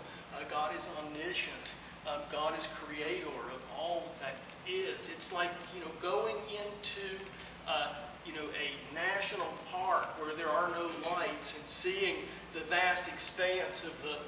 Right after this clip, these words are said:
the heavens, uh, and trying to return to that childlike place when you, you first looked and saw the stars and maybe the band of the Milky Way and, and could just, uh, look and not imagine that there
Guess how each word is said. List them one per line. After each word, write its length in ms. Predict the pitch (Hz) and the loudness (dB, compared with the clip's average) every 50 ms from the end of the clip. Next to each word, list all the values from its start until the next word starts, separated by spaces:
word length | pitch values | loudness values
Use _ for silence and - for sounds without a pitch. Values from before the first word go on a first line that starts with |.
| - - | -8 -8
the 140 | 160 147 143 143 - - - 165 160 | -6 -6 -6 -8 -8 -8 -6 -2 2
heavens, 600 | 165 175 175 175 165 147 - - - - - - - - - - - - - - | 2 4 4 2 0 -2 -2 -2 0 0 0 0 -4 -8 -10 -12 -12 -10 -4 0
uh, 200 | 165 156 156 - - 143 - - - 175 | 2 2 2 0 -2 -6 -8 -6 -2 -2
and 120 | 165 170 - | -2 0 0
trying 360 | - - 175 170 175 175 165 | 2 4 4 6 6 4 2
to 60 | 160 160 156 | 0 -2 -2
return 320 | 151 - - 180 180 175 | -2 0 2 2 2 4
to 60 | 170 160 | 2 4
that 240 | 156 - 120 - | 6 6 6 6
childlike 640 | - - - 170 165 165 165 156 151 151 147 151 147 - - - | 4 2 2 2 2 4 2 2 0 2 2 0 0 -2 -4 -2
place 480 | 175 165 165 165 160 156 - - - - | 0 0 2 2 2 2 0 0 0 -2
when 120 | 160 151 147 147 143 | -4 -4 -6 -6 -6
you, 60 | 139 139 - - - - - - | -8 -8 -8 -10 -12 -12 -12 -10
you 120 | - 151 - | -10 -10 -8
first 480 | - - - 165 165 170 - - 165 165 156 156 | -8 -2 2 4 6 6 6 4 0 0 0 2
looked 260 | 160 160 151 156 156 | 2 2 2 0 -4
and 120 | 143 - | -2 -2
saw 340 | - - 160 156 151 156 151 | 0 2 2 4 4 4 4
the 80 | 151 151 | 4 2
stars 600 | - - - - 165 160 156 156 151 151 151 147 | 2 0 2 2 4 6 8 8 8 6 4 0
and 100 | 147 143 | -2 -2
maybe 280 | 143 143 147 147 151 147 | 0 0 0 0 -2 -4
the 60 | 147 139 | -6 -4
band 360 | - 147 147 147 151 151 151 147 | -2 0 2 2 2 0 0 -2
of 80 | 151 | -4
the 60 | 151 | -4
Milky 420 | 147 151 151 147 147 147 147 147 139 - - - - - - - - - 151 | -2 0 0 0 0 -2 -4 -6 -6 -8 -10 -10 -12 -12 -14 -14 -12 -6 -2
Way 380 | 151 147 147 147 147 147 143 | 0 2 2 4 4 2 2
and, 400 | 139 - - - - - - 147 | 0 -4 -8 -10 -8 -2 -2 -2
and 180 | 151 143 - - | -2 -2 -4 -6
could 220 | - 165 156 156 - | -4 -4 -4 -4 -4
just, 280 | 165 165 165 - - - - - - - - - - - | -2 0 0 -2 -2 -4 -8 -12 -12 -12 -10 -8 -4 -2
uh, 80 | 143 143 143 - - - - - 165 | -2 -2 -4 -6 -10 -10 -10 -4 0
look 280 | 170 175 185 180 - - 151 | 2 2 2 2 0 0 -4
and 100 | 147 147 | -2 2
not 280 | 160 160 170 170 - - 170 156 | 4 6 6 6 4 2 -2 -2
imagine 520 | 151 151 160 175 180 180 - - - 151 151 | 0 2 4 6 6 6 4 2 0 -2 -4
that 160 | 151 - - | -6 -6 -4
there 160 | 156 160 | -4 -2